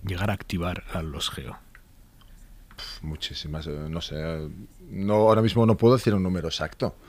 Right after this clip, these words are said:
Speaker 2: Pero con especialidades y operaciones es un número muy, muy elevado. Prácticamente es difícil que una semana no haya absolutamente nada. O sea, práctica-, todas las semanas hay algún tipo de salida, de
Speaker 1: ¿Cuál-,
Speaker 2: media.
Speaker 1: cuáles son las operaciones más críticas?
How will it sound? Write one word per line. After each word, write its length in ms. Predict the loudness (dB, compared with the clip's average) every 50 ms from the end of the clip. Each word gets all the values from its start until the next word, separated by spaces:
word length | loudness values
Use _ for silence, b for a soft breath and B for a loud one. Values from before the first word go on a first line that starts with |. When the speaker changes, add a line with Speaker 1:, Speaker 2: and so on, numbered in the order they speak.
| B B B B B B B B -6
Speaker 2:
Pero 140 | -6 -6 -2
con 160 | -2 -2 -4
especialidades 920 | -4 -4 -6 -8 -6 -6 -6 -6 -4 -2 2 4 4 6 6 4 4 2
y 260 | 0 0 0 2 2 0
operaciones 600 | 0 -2 -4 -6 -6 -6 -4 -2 -2 -2 -2 -4
es 160 | -6 -8 -6
un 80 | -4 -2
número 220 | -2 0 0 2
muy, 180 | 2 2 4 4
muy 160 | 4 4 2
elevado. 380 | 2 0 0 -2 -2 -2 -2 -2
Prácticamente 880 | -4 -6 -4 0 0 2 2 2 2 2 2 2 2 4 4 2 2 B B B B B B B B B B B -20 -20 -20 -20 -20 -20 -20 _ -20 -14
es 380 | -2 4 4 6 6 6 2 0
difícil 480 | 2 2 2 4 4 2 2 4 0 2
que 140 | 4 4 6
una 160 | 6 4 2
semana 360 | 2 2 2 4 4 4 4
no 140 | 4 4 4
haya 140 | 4 4 2
absolutamente 640 | 0 0 -4 -4 -2 0 0 0 0 -2 -2 -4 -6
nada. 260 | -6 -8 -10 -12 -14 -16 -20 -20 -20 -20 -20 -20 -20 -20 -20 -20 -20 -20 -20 -20 -20
O 40 | -12
sea, 140 | -12 -10 -6
práctica-, 340 | -4 -6 -2 -2 -4 -4 2
todas 200 | 2 4 4 4
las 120 | 4 2
semanas 400 | 2 2 4 4 2 2 2 2
hay 240 | 2 2 4 4 2
algún 200 | 2 0 -2 -2
tipo 240 | -4 -4 -4 -4 -6
de 60 | -6
salida, 380 | -6 -8 -8 -8 -8 -10 -12 -14 -16 -12 -8
de 60 | -2
Speaker 1:
¿Cuál-, 160 | 0 2 2
Speaker 2:
media. 260 | 2 2 -2 -2 -6 -8 b b -4
Speaker 1:
cuáles 220 | -2 0 0 0
son 100 | 0 0
las 160 | -2 -2 -2
operaciones 500 | -4 -4 -2 -4 -2 -2 0 -2 0 0
más 160 | 0 -2 -2 -4
críticas? 600 | -6 -6 -6 -8 -6 -8 -8 -8 -8 -12 -14